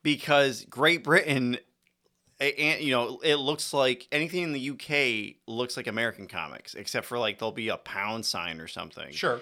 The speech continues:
Speaker 1: So you don't really know what's a real book and what
Speaker 2: It
Speaker 1: isn't.
Speaker 2: wasn't always the case, though, 'cause I'm sure you remember, like, in
Speaker 1: Well,
Speaker 2: the seventies,
Speaker 1: older.
Speaker 2: eighties, when it would be, like,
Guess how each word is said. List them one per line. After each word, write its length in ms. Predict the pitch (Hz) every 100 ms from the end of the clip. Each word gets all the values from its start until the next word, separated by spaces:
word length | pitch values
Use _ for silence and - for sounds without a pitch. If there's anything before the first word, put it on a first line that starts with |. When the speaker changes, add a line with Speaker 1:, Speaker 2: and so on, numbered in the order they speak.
| - -
Speaker 1:
So 340 | - 135 127
you 200 | 120 117
don't 240 | 139 143 -
really 240 | 127 127
know 160 | 120 120
what's 180 | 113 110
a 60 |
real 360 | 87 92 113 120
book 320 | 131 131 127
and 100 | 101
what 100 | 104
Speaker 2:
It 80 | -
Speaker 1:
isn't. 140 | -
Speaker 2:
wasn't 220 | 311 311 277
always 260 | 262 254
the 60 | -
case, 260 | 120 95 -
though, 100 | 196
'cause 140 | 139
I'm 120 | 151
sure 160 | 143 196
you 160 | 143 127
remember, 300 | 120 139 101
like, 180 | 101
in 60 | 185
Speaker 1:
Well, 80 | 185
Speaker 2:
the 60 | 175
seventies, 200 | 196 170
Speaker 1:
older. 100 | 165
Speaker 2:
eighties, 160 | 160
when 80 | 151
it 20 | 143
would 80 |
be, 80 | 127
like, 200 | 139 113